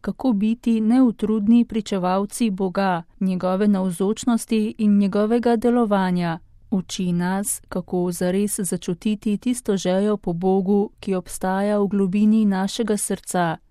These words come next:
tisto hrepenenje po gledanju Boga, iskanju Boga, pogovoru in prijateljstvu z njim. To prijateljstvo je potrebno vsem nam, je poudaril papež Benedikt šestnajsti,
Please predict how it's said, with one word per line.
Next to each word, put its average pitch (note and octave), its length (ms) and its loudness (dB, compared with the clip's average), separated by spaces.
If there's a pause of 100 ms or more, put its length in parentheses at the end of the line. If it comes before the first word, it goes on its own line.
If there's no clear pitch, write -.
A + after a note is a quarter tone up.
(160)
tisto F#3+ 500 -2
hrepenenje F#3+ 840 0
po E3 200 -6
gledanju F3 540 -2
Boga, F3 540 -2 (100)
iskanju G#3 640 0
Boga, F#3 520 0 (100)
pogovoru G#3 840 2
in B3 240 4
prijateljstvu A3 960 -2
z G#3 100 -6
njim. F#3 460 2 (420)
To A#3 140 0
prijateljstvo A3+ 880 0
je G#3+ 140 -4
potrebno G#3+ 640 0
vsem G#3 400 2
nam, E3+ 420 -2
je F3 120 -6
poudaril E3+ 540 -2
papež F3+ 520 -2
Benedikt F#3 560 -2
šestnajsti, F3+ 840 -4